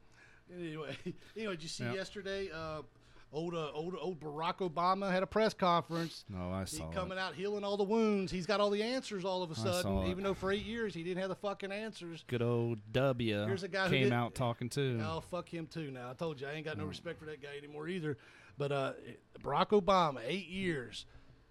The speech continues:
Speaker 1: Eight years, didn't do anything for the black community, didn't do anything for any fucking body. Now all of a sudden he's got all the answers 'cause now he's had, uh, what, four years to sit back and think about it.
Speaker 2: Well
Speaker 1: Plus, uh, Joe Biden, forty years in fucking public service.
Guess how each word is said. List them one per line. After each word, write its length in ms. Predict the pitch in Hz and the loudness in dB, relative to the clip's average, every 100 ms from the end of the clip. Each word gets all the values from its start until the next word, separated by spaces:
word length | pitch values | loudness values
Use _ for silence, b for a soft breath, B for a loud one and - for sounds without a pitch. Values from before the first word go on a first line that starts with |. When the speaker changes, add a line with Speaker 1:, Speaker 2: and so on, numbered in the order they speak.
| - 151 | -6 -2
Speaker 1:
Eight 200 | 202 190 | 0 2
years, 240 | 185 143 | 2 2
didn't 180 | 165 175 | 2 4
do 60 | |
anything 220 | 190 185 175 | 6 4 4
for 100 | 170 | 2
the 80 | |
black 240 | 135 170 165 | 2 0 2
community, 520 | 175 180 175 135 120 | 0 2 2 0 -4
didn't 200 | 120 165 | -2 2
do 80 | 180 | 4
anything 180 | 175 131 | 4 2
for 140 | 135 | -4
any 240 | 156 214 | -2 0
fucking 260 | 151 135 123 | 0 0 -2
body. 400 | 120 117 123 135 | -2 -2 -2 -2
Now 180 | 131 151 | 0 2
all 60 | 156 | 2
of 60 | |
a 0 | |
sudden 160 | 165 151 | 2 2
he's 140 | 147 | 0
got 120 | 147 | 0
all 100 | 139 | 0
the 100 | 135 | 0
answers 360 | 156 156 143 127 | 2 0 -2 -4
'cause 200 | 147 113 | -4 -4
now 100 | 143 | -4
he's 140 | 143 | -4
had, 180 | 147 135 107 135 | -2 -4 -6 -8
uh, 140 | 123 | -6
what, 180 | 127 131 - | -4 -6 -4
four 160 | 147 | -4
years 280 | 143 151 139 | -2 -2 -2
to 120 | 135 | -4
sit 180 | - 156 | -4 -2
back 140 | 147 131 | -2 -4
and 100 | 123 | -4
think 140 | 143 | -4
about 240 | 127 117 | -2 -4
it. 160 | 113 B B B B | -6 B B B B
Speaker 2:
Well 140 | 160 170 | 2 6
Speaker 1:
Plus, 180 | 180 - | 6 4
uh, 60 | |
Joe 240 | 135 175 165 | -2 0 4
Biden, 500 | 180 190 151 131 - | 6 6 4 -2 -2
forty 240 | 180 185 | 2 2
years 300 | 180 190 175 | 2 2 2
in 100 | 151 | 2
fucking 400 | 160 170 175 151 | 2 2 0 2
public 320 | 165 170 156 - | 4 4 2 2
service. 440 | 175 165 151 | 2 4 0